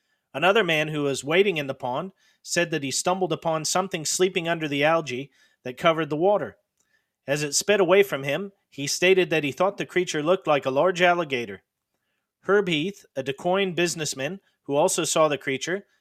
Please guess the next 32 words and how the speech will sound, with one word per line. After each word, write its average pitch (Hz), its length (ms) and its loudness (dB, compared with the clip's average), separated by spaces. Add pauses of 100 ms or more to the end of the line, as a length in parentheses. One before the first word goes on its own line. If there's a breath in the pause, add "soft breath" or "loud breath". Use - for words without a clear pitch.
(100)
claimed 185 300 -2
that 175 120 -2
the 151 60 -4
monster 160 420 -2
was 143 400 2
"as 139 180 -6
big 175 220 0
as 170 160 2
I 165 220 2
am, 120 260 -6
maybe 147 280 -2
bigger." 139 420 -4 (800)
The 127 80 -10
stories 202 420 4
of 185 100 2
the 151 60 -4
Stump 180 320 0
Pond 175 300 0
monster 160 360 -2
continued 170 540 -4
until 151 320 -2
nineteen 156 480 -6
sixty-eight, 160 680 -4 (400)
when 139 120 -6
the 143 80 -2
water 165 260 2
was 151 200 -2
partially 175 480 0
drained 147 320 -4
from 135 120 -12
the 127 80 -10
lake 147 340 -4